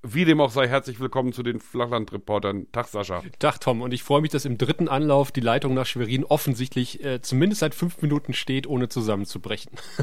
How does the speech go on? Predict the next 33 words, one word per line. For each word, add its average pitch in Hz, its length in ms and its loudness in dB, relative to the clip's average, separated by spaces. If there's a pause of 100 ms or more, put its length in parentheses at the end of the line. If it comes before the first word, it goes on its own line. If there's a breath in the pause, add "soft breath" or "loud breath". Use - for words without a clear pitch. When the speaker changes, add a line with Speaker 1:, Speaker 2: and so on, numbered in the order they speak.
(180)
Speaker 2:
<laughs> - 460 -10
Speaker 1:
Wir 120 140 2
brauchen 135 280 2
dringend 143 300 -2
Techniker. 101 600 -2
Speaker 2:
Ja. 139 200 4 (140)
Speaker 1:
Das - 140 -6
kann 135 160 -2
ja 139 80 2
nicht 127 140 0
sein, 127 160 2
dass 123 120 -2
wir 127 80 2
uns 117 100 0
um 117 80 -6
sowas 123 300 0
selber 110 240 2
kümmern 82 320 -4
müssen. 80 400 -6
Speaker 2:
Marcello. 175 420 2
Speaker 1:
Also 170 140 8
kurz 156 240 6
die 156 120 -4
Geschichte - 420 2 (100)
zum 135 220 0
Hintergrund. 170 560 4
Marcello, 143 400 8
zum 160 240 2
Beispiel. 117 600 4
Marcello, 107 680 -2
wenn 104 140 -2
du 123 320 -4
zuhörst. 98 440 -2